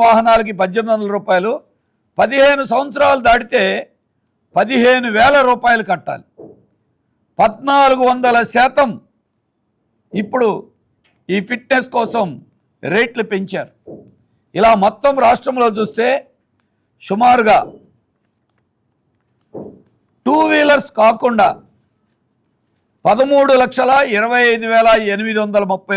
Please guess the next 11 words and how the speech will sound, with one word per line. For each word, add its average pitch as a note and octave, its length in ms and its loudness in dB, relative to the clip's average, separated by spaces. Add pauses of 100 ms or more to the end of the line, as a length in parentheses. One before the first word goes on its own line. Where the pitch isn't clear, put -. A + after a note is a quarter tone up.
ఒక్క - 120 -12 (100)
వాహనాలు G#3+ 520 2 (2500)
త్రీ B3 120 0 (100)
వీలర్స్ C4 400 2
కానీ, G#3+ 260 2 (540)
లైట్ G3+ 440 0
వెహికల్స్ A#3+ 440 -2
కానీ, G3+ 240 0 (180)
మీడియం B3 340 -2
వెహికల్స్ G3+ 420 -4
కానీ, G3+ 220 -4